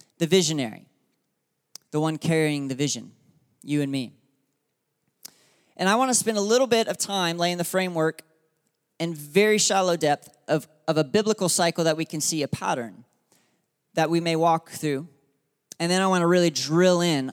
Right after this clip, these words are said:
on one of the seasons of that cycle. But first, I need s-, to lay two layers of foundation. First, I need you to understand there's two types of vision.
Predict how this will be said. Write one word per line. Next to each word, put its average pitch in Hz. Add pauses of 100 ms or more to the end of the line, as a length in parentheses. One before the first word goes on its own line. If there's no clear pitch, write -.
on 147
one 160
of 165
the 147
seasons 127 (540)
of 151
that 139
cycle. - (440)
But 180
first, 220
I 220
need 220
s-, - (200)
to 190
lay 175 (100)
two 202
layers 165 (380)
of 143
foundation. 139 (720)
First, 220
I 190
need 208
you 226
to 208
understand 185 (960)
there's 160
two 202
types 170
of 135
vision. 113